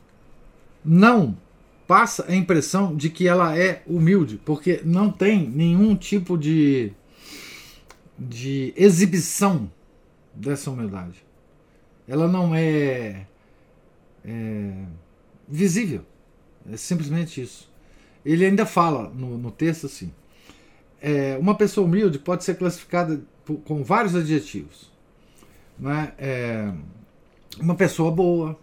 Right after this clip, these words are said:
uma pessoa que sabe ouvir, uma pessoa simpática,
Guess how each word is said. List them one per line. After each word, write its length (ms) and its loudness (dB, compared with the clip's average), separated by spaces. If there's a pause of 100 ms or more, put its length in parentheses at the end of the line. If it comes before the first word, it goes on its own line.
(1000)
uma 220 -2
pessoa 1080 -2
que 100 -16
sabe 340 0
ouvir, 560 -2 (640)
uma 160 -2
pessoa 480 0
simpática, 1120 -2